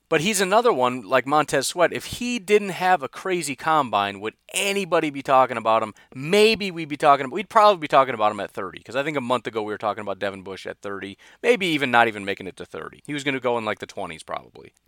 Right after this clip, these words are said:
This is a month ago. You go back two months ago, three months ago, he was definitely a second-round guy, right? Mac Wilson was higher than Devin Bush for a while.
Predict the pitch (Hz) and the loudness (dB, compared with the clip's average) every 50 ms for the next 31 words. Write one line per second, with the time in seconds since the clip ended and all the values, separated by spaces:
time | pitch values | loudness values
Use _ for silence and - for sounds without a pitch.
0 | _ _ - 127 123 120 123 139 147 147 143 135 - - 104 98 87 90 98 123 | _ _ -10 -8 -4 -2 0 0 2 4 2 2 2 -4 -10 -10 -10 -10 -6 0
1 | 123 123 113 - - - 180 170 147 135 120 - 120 117 117 110 - 143 143 127 | 2 2 2 2 0 -8 -8 -4 -4 -4 -4 -4 -4 -4 -4 -4 -4 -8 -6 -6
2 | 113 101 - 107 107 104 104 104 104 95 104 120 113 - 117 104 90 92 95 87 | -6 -6 -6 -4 -4 -4 -4 -4 -8 -2 2 2 2 2 0 -10 -10 -8 -10 -8
3 | - - 104 - 98 92 92 90 87 87 90 85 82 85 82 - _ _ - 107 | -6 -6 -6 -6 -6 -12 -12 -14 -12 -10 -10 -10 -10 -10 -14 -16 _ _ -8 -8
4 | 104 104 110 120 120 - - 120 127 127 120 - - 104 92 90 87 - 104 101 | -4 2 4 4 4 4 2 -2 -2 -2 -2 -4 -8 -10 -12 -12 -8 -4 -4 -2
5 | 98 98 90 92 87 98 95 87 95 87 92 90 - - - 95 92 87 87 87 | -2 -4 -8 -10 -8 -8 -8 -8 -10 -14 -14 -14 -14 -12 -12 -12 -12 -10 -10 -10
6 | 85 - - - | -10 -10 -10 -12